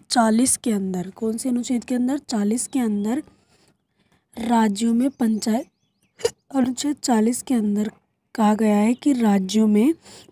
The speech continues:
पंचायतों के गठन का निर्देश दिया गया है। कौन से, कौन से अनुच्छेद के अंदर? चालीस के अंदर पंचायती राज्यों का उल्लेख हुआ है, पंचायत का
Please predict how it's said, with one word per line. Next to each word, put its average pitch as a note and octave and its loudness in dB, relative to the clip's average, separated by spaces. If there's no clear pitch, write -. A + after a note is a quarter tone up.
पंचायतों A#3 2
के B3+ 0
गठन G#3+ -2
का A#3+ 0
निर्देश G#3 0
दिया F#3 -4
गया F3 -6
है। F3 -12
कौन A3+ -4
से, B3+ -4
कौन A#3 -2
से C4 2
अनुच्छेद B3 0
के - -2
अंदर? B3 0
चालीस G#3 0
के - -8
अंदर F#3+ -2
पंचायती G3 -2
राज्यों F#3+ 0
का G3+ -4
उल्लेख F#3+ -2
हुआ F#3 -6
है, F3+ -6
पंचायत F#3 -8
का F3+ -14